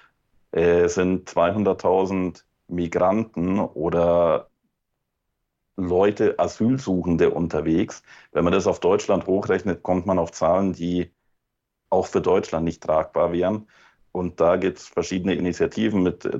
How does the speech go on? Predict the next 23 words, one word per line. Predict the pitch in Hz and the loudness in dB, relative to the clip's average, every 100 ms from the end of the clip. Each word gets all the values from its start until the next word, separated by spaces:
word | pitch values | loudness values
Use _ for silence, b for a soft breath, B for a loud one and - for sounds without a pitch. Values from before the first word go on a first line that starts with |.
| - | 2
Deutschland, | 92 - 90 82 | 2 2 -2 -2
den | 85 - | -2 0
U | 90 | 0
S | 85 - | 0 0
A, | 90 90 | 2 2
der | 87 87 | 2 0
E | - - | -2 -4
U, | 95 104 107 b b b | -2 -2 -4 b b b
zu | - 87 | -6 -4
sehen, | 87 90 95 87 | 0 2 2 0
wie | 95 | 0
man | 98 | 2
dagegen | 95 90 90 90 87 | 2 2 0 0 -2
arbeiten | - 85 104 101 - 101 | 0 2 2 0 -2 -6
kann. | 98 95 98 | -2 -2 -2
Aber | - 85 87 | -2 0 0
das | 90 - | 0 -2
sind | 104 101 - - - | -4 -4 -6 -16 -8
die | 87 | -8
zwei | - 78 90 | -2 0 0
Punkte, | 90 101 98 92 | 0 -2 -2 -2
die | 92 90 - | -2 -2 -2
eigentlich | - 90 95 - 90 90 - | -2 0 0 0 0 0 -2